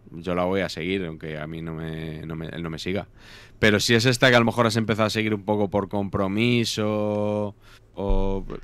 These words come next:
y, o porque ha dejado de interesarte o algo así, eh, sí, sí.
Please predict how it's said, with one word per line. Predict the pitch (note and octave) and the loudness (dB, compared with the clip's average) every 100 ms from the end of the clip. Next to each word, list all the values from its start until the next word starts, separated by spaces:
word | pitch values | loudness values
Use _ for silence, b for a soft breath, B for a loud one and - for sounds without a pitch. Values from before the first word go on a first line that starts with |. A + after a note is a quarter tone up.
| - | -10
y, | E2+ F#2+ F2+ | -8 -6 -4
o | F2 F#2+ | -2 -2
porque | G2+ F#2 | -4 -2
ha | G#2 | -2
dejado | G#2 A2 | 0 0
de | G#2 | 0
interesarte | G2 F#2+ F#2 G#2+ G2 | 0 -4 -2 -2 0
o | G2 | 0
algo | F#2+ | 0
así, | F2+ C3+ E3 - - - | 0 -2 -4 -8 -18 -8
eh, | F2 E2+ E2+ E2+ | -6 -4 -4 -6
sí, | - F#2+ | -8 -10
sí. | F#2+ | -10